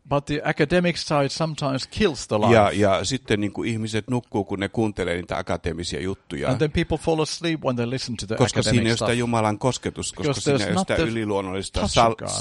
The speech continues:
Speaker 2: yliluon-, yliluonnollisuuden sallimusta. <laughs>
Speaker 1: There's not the, uh, supernatural providence in it.
Speaker 2: Että ei sallita sitä, että Jumala koskettaisi yliluonnollisesti.
Speaker 1: And,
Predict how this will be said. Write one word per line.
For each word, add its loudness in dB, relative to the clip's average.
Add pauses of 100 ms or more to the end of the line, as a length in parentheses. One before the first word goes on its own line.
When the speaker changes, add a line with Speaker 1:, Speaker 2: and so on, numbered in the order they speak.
(120)
Speaker 2:
yliluon-, 0 (680)
yliluonnollisuuden 2
sallimusta. 2 (320)
<laughs> -8
Speaker 1:
There's 4
not 2
the, 4
uh, -4 (200)
supernatural 0 (160)
providence 0
in -8
it. -12
Speaker 2:
Että 0
ei 6
sallita 2
sitä, -4
että -10
Jumala -4
koskettaisi -10
yliluonnollisesti. -6
Speaker 1:
And, -2